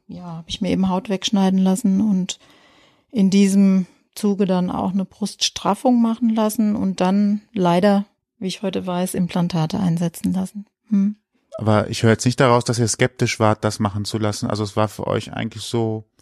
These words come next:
Speaker 2: letztendlich wie eine, eine normale O P, nur halt, dass man halt vielleicht aufgrund einer Krankheit was wegnimmt,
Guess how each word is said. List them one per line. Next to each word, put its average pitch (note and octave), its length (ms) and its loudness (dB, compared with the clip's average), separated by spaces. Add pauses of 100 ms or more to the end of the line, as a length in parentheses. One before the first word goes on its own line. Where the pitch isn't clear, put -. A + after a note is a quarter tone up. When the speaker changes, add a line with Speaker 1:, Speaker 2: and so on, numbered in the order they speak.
(760)
Speaker 2:
letztendlich A#2 460 0
wie A#2 40 2
eine, A2+ 260 2 (120)
eine A#2 280 4
normale A#2+ 540 6
O A#2+ 120 2
P, C3 320 4
nur C3 200 6
halt, A#2+ 180 4
dass A#2 140 0
man A#2+ 140 2
halt A2+ 380 2 (100)
vielleicht A2+ 340 2
aufgrund A2 260 -2
einer A2 100 2
Krankheit A#2 400 0
was G#2+ 160 -2
wegnimmt, C3 540 0